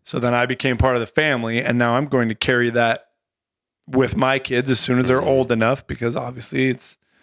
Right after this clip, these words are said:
Speaker 1: not exactly a kid's movie. So as soon as my kids are old enough, I mean, we're gonna do the tree, gonna do all that. And it,
Speaker 2: Mm-hmm.
Speaker 1: and it is something that I hope that they grasp in their lives as, "This is really fun no matter what age,"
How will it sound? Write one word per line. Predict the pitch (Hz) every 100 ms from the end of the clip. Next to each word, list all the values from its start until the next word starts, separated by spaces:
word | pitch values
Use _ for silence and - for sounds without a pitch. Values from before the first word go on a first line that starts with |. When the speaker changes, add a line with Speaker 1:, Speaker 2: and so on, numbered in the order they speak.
| _ _ _ _
Speaker 1:
not | - 113
exactly | 110 117 - 135
a |
kid's | 131 147 143 135
movie. | 147 131 113 123 139 _ _ _ _ _ _
So | - 123
as | 123
soon | - 151
as | 135
my | 135
kids | 131 147 135
are | 147
old | 151 170
enough, | 180 190 208 - _ -
I | 113
mean, | 113 110
we're | 117
gonna | 120 117
do | 117 131
the | 131 127 127 127 -
tree, | - 135 156 175
gonna | 170 120 110
do | 120 135
all | 131
that. | 127 127 151
And | 135
it, | 127 190
Speaker 2:
Mm-hmm. |
Speaker 1:
and | 160 123
it | 120 - _ _ _ _ _
is | 120
something | - 175 170 147
that | 127
I | 113
hope | 139 147
that | - 117 - _ _ _ _ _ _ _ -
they | 139
grasp | 151 143 127 -
in | 131
their | 123
lives | 117 113 110 135
as, | 113 -
"This | - 139 143
is | 120 -
really | 139 131 165
fun | 170 151 131 131
no |
matter | 120 107
what | 107 123 151
age," | 123 123 127 -